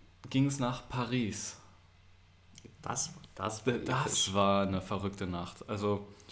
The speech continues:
Speaker 1: wie gesagt, wir waren in diesem Schaffungsprozess und irgendwann kam ich auf die beiden wieder zu. Äh, „Komm, lass uns mal spontan nach Paris fahren über Nacht.“ Mein Onkel hat dort eine Ausstellung, äh, wir gehen mal besuchen. Das war an einem Freitagabend. Valentin und ich haben mal wieder gearbeitet,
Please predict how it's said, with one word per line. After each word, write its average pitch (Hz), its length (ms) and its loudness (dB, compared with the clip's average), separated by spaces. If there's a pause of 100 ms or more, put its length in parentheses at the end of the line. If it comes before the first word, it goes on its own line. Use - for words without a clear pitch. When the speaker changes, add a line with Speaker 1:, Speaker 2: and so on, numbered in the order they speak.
(420)
Speaker 1:
wie 127 120 2
gesagt, 123 280 6
wir 107 80 4
waren 107 120 6
in 107 60 6
diesem 104 200 2
Schaffungsprozess 156 800 4
und 131 120 0
irgendwann 131 640 4 (220)
kam 123 200 -2
ich 113 120 -2
auf 104 140 -4
die 113 80 -4
beiden 117 300 4
wieder 104 180 0
zu. 170 520 4
Äh, 117 260 4 (120)
„Komm, 147 200 2
lass 131 200 2
uns 123 160 -2
mal 120 280 0
spontan 117 400 -2
nach 117 140 -2
Paris 151 340 0
fahren 160 260 2
über 143 180 2
Nacht.“ 151 420 0 (520)
Mein - 160 -4
Onkel 127 460 4
hat 117 160 -2
dort 113 140 2
eine 107 180 0 (180)
Ausstellung, 123 680 0
äh, 101 380 -4
wir 107 80 -4
gehen 110 200 4
mal 104 120 2
besuchen. 95 500 -4
Das 101 180 -10
war 101 320 -2
an 101 80 -4
einem 98 100 -2
Freitagabend. 90 600 -6
Valentin 107 340 0
und 107 60 0
ich 117 180 -2
haben 104 120 -2
mal 98 120 -2
wieder 98 160 -4
gearbeitet, 135 640 4